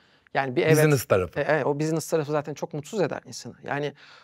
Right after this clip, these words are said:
Speaker 1: çok tecrübeli, çok uyanık bir ekibiniz olması lazım. Çok böyle rasyonel bakmaları lazım. İşte,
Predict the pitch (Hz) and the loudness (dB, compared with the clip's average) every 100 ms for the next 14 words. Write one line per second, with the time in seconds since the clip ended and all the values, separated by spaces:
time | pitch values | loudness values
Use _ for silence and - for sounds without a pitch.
0 | _ _ - - 202 - 170 151 156 151 | _ _ 0 2 2 2 0 0 -2 -2
1 | 151 - 233 185 165 165 - 160 - 151 | -2 -2 0 2 2 0 -4 -6 -4 -4
2 | 160 156 151 143 139 143 143 147 - 190 | 0 0 -2 -4 -2 0 0 -2 -4 -2
3 | - 165 165 156 - 170 160 151 151 160 | -2 0 2 2 0 -2 2 0 0 -4
4 | 156 151 151 143 156 156 - - 151 | 0 4 4 4 -4 -6 -8 -2 -2